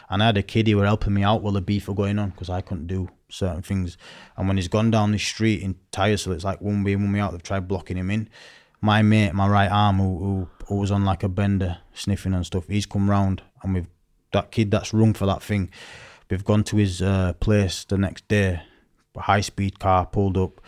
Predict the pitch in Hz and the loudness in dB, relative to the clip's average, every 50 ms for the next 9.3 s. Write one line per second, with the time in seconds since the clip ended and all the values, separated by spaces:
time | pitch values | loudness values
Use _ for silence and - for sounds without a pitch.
0 | - - - _ _ _ _ _ _ _ _ - 113 110 107 98 98 101 101 92 | -20 -20 -20 _ _ _ _ _ _ _ _ 6 6 6 6 6 4 2 0 0
1 | - - 98 90 98 104 104 95 87 - - - _ _ _ _ _ _ _ - | 0 -2 0 2 4 4 4 4 2 -4 -12 -20 _ _ _ _ _ _ _ -12
2 | - 92 92 92 92 95 95 95 95 95 92 92 - - _ - - - - _ | -6 -4 -2 -2 0 0 0 0 0 0 0 -2 -4 -8 _ -20 -20 -20 -20 _
3 | _ _ _ _ _ - 85 80 - 107 104 107 104 92 85 - 104 95 98 107 | _ _ _ _ _ -14 -12 -6 -2 0 2 2 0 0 -2 0 2 2 2 2
4 | 101 104 - - 101 95 92 92 95 95 92 101 101 98 95 92 - _ _ _ | 0 -2 -4 -4 -4 -4 -4 -4 -4 -4 -4 -2 -2 -2 -4 -6 -10 _ _ _
5 | _ _ - 95 98 98 101 101 101 92 - - - - 101 98 101 98 90 95 | _ _ -8 -4 -2 -2 -2 -2 -4 -4 -8 -10 -8 -6 -4 -4 -4 -4 -4 -4
6 | 98 98 - - 98 90 98 95 95 87 - 98 95 87 - 98 95 92 90 87 | -4 -6 -6 -6 -8 -6 -6 -6 -6 -6 -4 -6 -6 -4 -4 -6 -4 -4 -6 -6
7 | - - 92 92 90 95 92 90 90 90 90 90 90 90 92 95 95 95 92 92 | -6 -6 -4 -4 -4 -4 -6 -6 -6 -6 -8 -8 -8 -6 -4 -4 -2 -2 -4 -6
8 | - - - 90 92 92 98 101 98 101 101 104 98 104 101 98 98 98 104 95 | -6 -8 -8 -6 -4 -4 -4 -4 -4 -4 -6 -4 -4 -2 -2 -2 0 0 -2 -2
9 | 95 104 104 101 95 95 | -2 -2 -2 -2 -2 -4